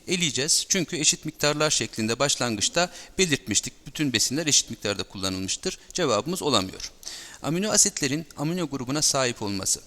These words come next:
Bunu cevabımıza alacağız. Çünkü amino asitler glikoliz veya sitrik asit döngüsüne girmeden önce amino grupları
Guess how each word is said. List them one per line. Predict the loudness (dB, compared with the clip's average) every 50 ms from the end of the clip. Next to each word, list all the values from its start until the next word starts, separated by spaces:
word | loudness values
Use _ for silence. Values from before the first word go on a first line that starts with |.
| -14 -20 -16 -6 -2
Bunu | 0 0 0 0 0
cevabımıza | 0 0 2 2 0 0 -2 -2 0 0
alacağız. | 0 0 0 0 0 0 0 -2
Çünkü | -2 -2 -2 0 -2 -4 -4 -4 -10 -16 -10 -6
amino | -4 -2 0 0 0
asitler | 2 2 2 2 2 2 0 0 0 -4 -10 -6
glikoliz | -4 -4 -4 -2 -4 -4 -2 0 -2 -2 0 2
veya | 2 2 4 6 6
sitrik | 6 4 4 2 -4 -4 0
asit | 0 0 -2 -2 -2
döngüsüne | -2 -2 -2 -2 -4 -4 -4 -4
girmeden | -2 -2 0 0 0 0 0 0
önce | -2 -2 -2 -2 -2 -2 -2 -6 -12 -16 -12 -6
amino | -4 -2 -2 0 -2 -2
grupları | -2 -4 -4 -4 -6 -4 -4 -4 -4